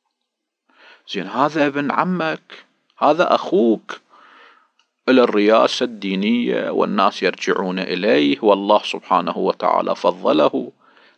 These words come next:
هذا قد يثير الحسد عند البعض. ليش اليهود اللي كانوا في المدينة أنكروا،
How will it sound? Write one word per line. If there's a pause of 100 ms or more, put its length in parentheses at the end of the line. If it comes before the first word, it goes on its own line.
هذا
قد
يثير (360)
الحسد
عند
البعض. (1500)
ليش
اليهود
اللي
كانوا
في
المدينة (480)
أنكروا،